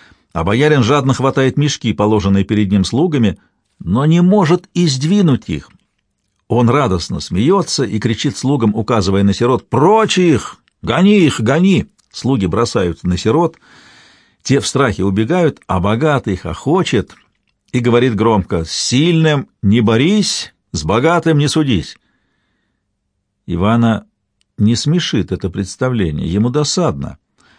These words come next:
А Илейка жужжит в ухо, так везде, Иване.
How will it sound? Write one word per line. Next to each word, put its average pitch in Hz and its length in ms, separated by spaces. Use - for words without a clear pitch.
А 92 160
Илейка 110 600
жужжит 104 640
в 95 100
ухо, 92 300
так 127 220
везде, 120 500
Иване. 80 420